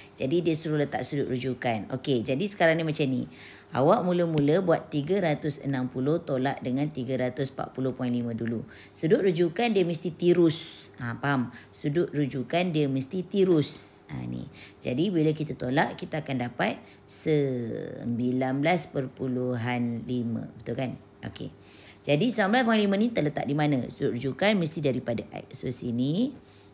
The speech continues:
Ini sudut rujukan dia sembilan belas point lima. Okey. Jadi, dekat mana yang negatif tiga ratus empat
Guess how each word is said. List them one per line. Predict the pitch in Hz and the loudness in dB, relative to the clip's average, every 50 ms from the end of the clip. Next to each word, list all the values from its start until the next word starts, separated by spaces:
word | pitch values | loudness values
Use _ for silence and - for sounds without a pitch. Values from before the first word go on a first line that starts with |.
| - - - | -20 -12 -2
Ini | - 147 160 180 | 0 0 0 0
sudut | 160 - 160 147 143 110 | 0 0 0 2 2 2
rujukan | 123 139 123 131 131 117 - 127 123 127 | 0 0 -2 -2 -4 -4 -2 -2 0 2
dia | 151 165 160 | 2 2 0
sembilan | 156 - - 147 135 127 123 120 120 | -2 -2 -2 -2 0 0 0 0 0
belas | 120 123 131 143 143 - - | 0 0 2 0 0 -2 -6
point | - - 120 117 120 | -6 -6 -6 -6 -6
lima. | - 113 113 113 113 - - - - - - - - - | -6 -6 -6 -8 -8 -10 -12 -16 -20 -20 -20 -20 -16 -16
Okey. | 123 - - 139 127 110 - - - - - - - | -10 -4 -2 -2 -2 -2 -4 -12 -20 -20 -10 0 2
Jadi, | 156 180 190 165 165 | 4 6 6 4 4
dekat | - 131 - | 2 0 0
mana | 247 277 277 254 202 | 0 2 2 4 4
yang | 175 | 4
negatif | 170 160 147 160 156 170 190 190 - - - - - - - | 2 2 0 0 0 0 -4 -4 -4 -12 -20 -20 -20 -12 -8
tiga | 139 123 151 147 143 147 | -4 2 4 6 6 4
ratus | 143 170 160 156 - | 4 0 -4 -4 -2
empat | 156 156 151 180 | -4 -4 -4 -4